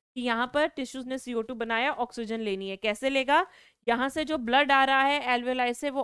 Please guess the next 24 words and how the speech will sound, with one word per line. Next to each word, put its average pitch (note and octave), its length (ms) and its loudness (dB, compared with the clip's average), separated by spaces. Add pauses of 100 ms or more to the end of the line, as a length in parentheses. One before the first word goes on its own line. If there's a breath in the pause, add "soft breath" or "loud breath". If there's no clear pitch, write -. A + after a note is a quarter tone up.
ऑक्सीजनेटेड A3 720 -4
ब्लड F3+ 240 -6
है, C4+ 200 2 (300 loud breath)
तो D4+ 100 2
वो E4 160 -2
क्या D#4+ 220 4
बनाकर C4+ 480 0
ला B3 220 0
रहा B3 100 2
है B3+ 100 0
यहाँ A#3 240 -2
पे? D4 180 -2 (260 loud breath)
एच A3 260 -2
बी G3 180 -10
ओ F#3 120 -6
टू, F3+ 260 -8 (260 soft breath)
एच A#3+ 280 -2
बी D4 180 -2
ओ C#4+ 160 2
टू D#4 180 -6
बनाकर G3 460 -4
ला F3 180 -4
रहा E3+ 100 -8
है। E3+ 80 -12